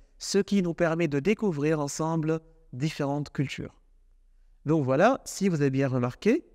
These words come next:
j'ai employé le pronom relatif, voilà, pour faire une phrase complexe.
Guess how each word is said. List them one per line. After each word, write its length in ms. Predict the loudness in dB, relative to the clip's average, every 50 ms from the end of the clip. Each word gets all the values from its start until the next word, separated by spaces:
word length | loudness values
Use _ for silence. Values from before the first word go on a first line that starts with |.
| _ _ _ -20 _ _ _ -12 -8
j'ai 220 | -4 -2 -2 -2 2 2
employé 760 | 2 2 2 0 0 2 2 2 2 2 2 2 0 -2 _ _ _ _ _ -6
le 100 | -4 -4
pronom 340 | -4 -2 -2 0 0 0 2
relatif, 440 | 0 0 -2 -2 -2 0 0 0 0
voilà, 260 | 0 0 0 0 -2
pour 180 | -2 -6 -10 -8
faire 300 | -4 -2 0 0 0 0 -2
une 120 | -4 -4
phrase 460 | -6 -4 -2 0 0 0 0 -2 -6 -12 -14 _ _ _ -4
complexe. 640 | -2 -2 0 0 0 -2 -2 -4 -12 -16 -18 -18